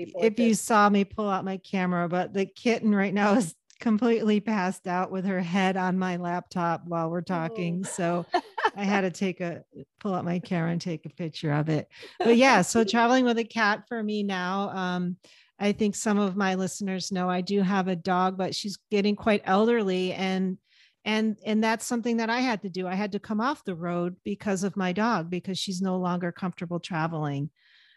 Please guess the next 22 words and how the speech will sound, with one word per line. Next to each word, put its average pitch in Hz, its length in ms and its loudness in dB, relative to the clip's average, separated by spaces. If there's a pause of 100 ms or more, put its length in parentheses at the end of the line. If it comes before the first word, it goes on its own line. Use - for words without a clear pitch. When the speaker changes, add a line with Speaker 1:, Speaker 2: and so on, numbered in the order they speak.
(140)
Speaker 2:
Um, 170 280 0
and 185 180 0
so 180 200 -2
that 185 240 2
is 190 120 0
also 196 340 2
something 185 400 -2
people 175 300 -4
need 175 180 -2
to 175 80 -6
consider 170 640 -2
is, 170 460 -2
is 175 280 -2
when 175 200 2
their 175 120 2
dogs 165 340 -2
get 170 220 -4
to 180 140 -2
be 170 300 4
too 170 280 -4
old 240 380 2
for, 165 500 0